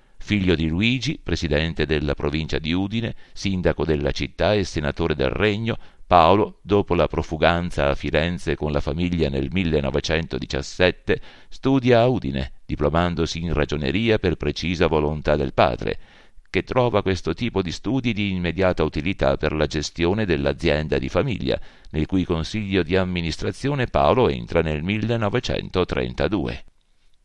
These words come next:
Ma nel millenovecentotrentaquattro è chiamato alle armi. Frequenta la scuola di cavalleria di Pinerolo, da dove, brillantemente classificato, è inviato al reggimento cavalleggeri Alessandria di Palmanova,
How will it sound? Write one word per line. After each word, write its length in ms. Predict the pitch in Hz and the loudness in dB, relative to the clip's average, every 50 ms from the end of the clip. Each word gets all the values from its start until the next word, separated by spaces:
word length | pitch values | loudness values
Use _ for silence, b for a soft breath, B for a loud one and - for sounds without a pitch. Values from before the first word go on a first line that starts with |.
| _ _ _ _ - | _ _ _ _ 0
Ma 160 | 95 85 82 | 2 2 2
nel 200 | 80 82 82 80 | 2 0 0 0
millenovecentotrentaquattro 1500 | 98 110 104 95 92 80 73 73 - - 80 82 78 - 78 78 82 82 80 73 - 82 - - 101 113 - - 104 | 0 2 4 4 4 4 2 2 0 0 -2 -2 -2 -2 -4 0 0 0 0 2 0 -2 0 0 -2 -2 0 2 4
è 120 | 95 92 85 | 4 4 4
chiamato 400 | - 87 85 87 82 82 - 80 | 4 4 4 4 4 4 4 4
alle 220 | 78 76 80 98 | 4 6 6 6
armi. 420 | 101 80 65 - 55 50 50 - - b b b b b b b b b b b b | 4 4 2 0 -2 -6 -8 -8 -10 b b b b b b b b b b b b
Frequenta 520 | - 82 76 - 80 87 87 82 82 82 | -2 -2 0 2 2 2 2 2 2 2
la 80 | 80 78 | 2 2
scuola 420 | - - 87 85 87 85 78 78 | 0 0 2 4 6 6 6 4
di 100 | 76 76 | 2 0
cavalleria 720 | 71 - 73 73 80 82 73 69 73 76 71 82 80 78 | 0 2 4 6 6 4 4 2 0 0 2 2 0 0
di 140 | 73 71 76 | 0 -2 -2
Pinerolo, 680 | - 80 76 78 69 67 80 80 78 85 98 - - - - | -2 -2 0 0 2 4 4 4 4 4 2 0 -2 -6 -2
da 140 | - 101 98 | 2 2 4
dove, 380 | 82 95 95 101 90 87 80 | 4 4 4 4 4 4 2
brillantemente 920 | 76 92 104 101 92 90 82 78 73 71 - 80 80 85 90 87 78 - 73 | 4 2 2 4 4 4 4 4 2 0 0 0 0 0 0 0 -2 -2 -2
classificato, 1000 | - 78 76 76 - - 82 80 - 127 - - 78 58 - - - 85 80 - | 0 0 0 0 0 -2 -4 -4 -4 -2 0 2 2 2 2 0 0 -2 -2 0
è 80 | - 107 | 0 0
inviato 500 | 104 101 101 113 123 117 113 110 - 107 | -2 0 0 0 0 0 0 2 4 4
al 120 | 95 87 | 6 6
reggimento 720 | 87 87 95 85 92 76 87 92 98 101 101 98 87 98 92 | 6 4 2 0 0 0 0 2 2 0 0 0 0 0 2
cavalleggeri 840 | - 85 80 85 80 78 80 85 80 78 - 87 82 85 85 80 - - | 2 4 6 6 6 6 4 2 0 0 2 4 4 4 4 2 0 0
Alessandria 800 | - 76 82 80 - - - 71 64 53 58 69 69 90 78 73 | 2 2 2 2 0 0 0 0 0 0 -2 -2 0 2 2 2
di 140 | 73 73 | 2 0
Palmanova, 600 | - - 64 69 73 78 104 101 76 55 57 55 | 0 0 2 2 2 2 2 2 2 2 0 0